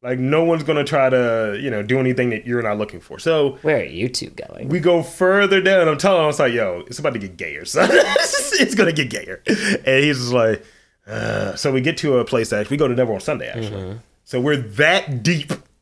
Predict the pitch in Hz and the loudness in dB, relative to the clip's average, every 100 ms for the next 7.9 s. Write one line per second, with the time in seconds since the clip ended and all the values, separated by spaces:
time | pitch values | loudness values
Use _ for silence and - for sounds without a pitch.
0 | _ _ 147 139 120 151 202 208 160 135 | _ _ -4 -2 2 4 4 6 4 4
1 | 127 127 139 139 110 123 160 269 320 220 | 2 2 2 2 2 2 4 4 4 6
2 | 254 294 165 170 160 165 160 127 156 160 | 6 6 4 4 4 2 0 0 2 2
3 | 143 127 139 135 143 113 - - 123 123 | 2 2 4 4 4 2 0 -2 0 0
4 | 117 110 - - - _ - 156 143 127 | 2 2 0 -2 -6 _ -6 2 4 4
5 | 123 - _ _ _ _ - 156 104 92 | 0 -8 _ _ _ _ -10 -8 -6 -6
6 | - - 294 330 190 139 131 151 151 175 | -6 -2 -2 0 0 2 2 0 -2 0
7 | 233 98 - _ _ 147 143 127 | 0 -2 -6 _ _ -2 0 0